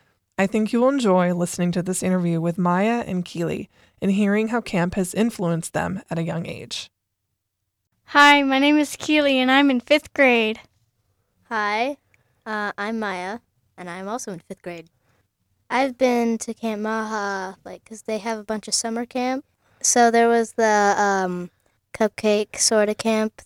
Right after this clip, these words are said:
Speaker 3: that I had the first year. Then the second year, I had the archery camp. Then, um, I went to the one for a camper badge, and our Girl Scout troop just sorta camped there.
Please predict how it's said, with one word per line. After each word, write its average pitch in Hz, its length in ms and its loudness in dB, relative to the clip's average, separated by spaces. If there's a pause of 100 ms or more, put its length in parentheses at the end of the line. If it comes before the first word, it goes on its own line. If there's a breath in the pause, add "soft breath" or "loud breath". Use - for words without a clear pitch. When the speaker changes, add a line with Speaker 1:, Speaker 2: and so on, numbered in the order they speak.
Speaker 3:
that 202 120 0
I 202 80 -2
had 208 400 -4
the 202 100 -12
first 214 420 -2
year. 196 380 0 (440)
Then 208 140 2
the 208 80 0
second 240 440 2
year, 196 500 0 (400)
I 196 80 -2
had 196 300 -2
the 180 100 2
archery 202 520 0
camp. 196 480 -6 (720)
Then, 214 640 4 (380)
um, 190 460 4 (140)
I 196 120 4
went 214 220 2
to 208 200 4
the 180 560 2
one 185 260 2
for 175 260 2
a - 60 -4
camper 220 420 0
badge, 220 640 4
and 262 580 4
our 214 140 2
Girl 233 200 0
Scout 247 320 2
troop 240 320 2
just 208 260 -2
sorta 196 360 0
camped 196 360 -6
there. 143 300 -6